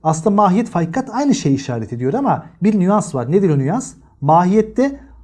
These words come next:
var olma durumu dikkate alınmıyor fakat hakikat kelimesini kullandığımızda oradaki tahakkuk kelimesiyle irtibatlı şey yapıyor bunu. Hakikatin özel kullanımını dikkat etmek gerekiyor burada. Hakikat yine mahiyettir ama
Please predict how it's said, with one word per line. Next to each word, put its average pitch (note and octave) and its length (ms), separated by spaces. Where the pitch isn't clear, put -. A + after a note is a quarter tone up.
var F3 300
olma G3 320
durumu F#3 300
dikkate F3 360
alınmıyor F#3+ 360
fakat - 340
hakikat F#3 480
kelimesini C#3+ 480
kullandığımızda A#2 880
oradaki E3 380
tahakkuk E3+ 480
kelimesiyle D#3 460
irtibatlı C3+ 420
şey A2 160
yapıyor G2 320
bunu. G3 240
Hakikatin D3 480
özel C#3 280
kullanımını B2+ 640
dikkat C3 240
etmek A#2+ 280
gerekiyor G2+ 360
burada. G3+ 300
Hakikat A3+ 600
yine E3+ 180
mahiyettir G3+ 600
ama A3+ 380